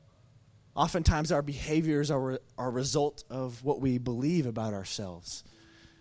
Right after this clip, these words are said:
And if you believe that you don't matter,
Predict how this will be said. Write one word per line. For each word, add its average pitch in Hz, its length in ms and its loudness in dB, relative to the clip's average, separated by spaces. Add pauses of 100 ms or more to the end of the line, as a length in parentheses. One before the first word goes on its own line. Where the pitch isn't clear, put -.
(240)
And 123 120 -4
if 120 120 -6
you 190 100 2
believe 147 440 0
that 120 200 -4
you 120 180 -8
don't 117 220 -2
matter, 107 480 -6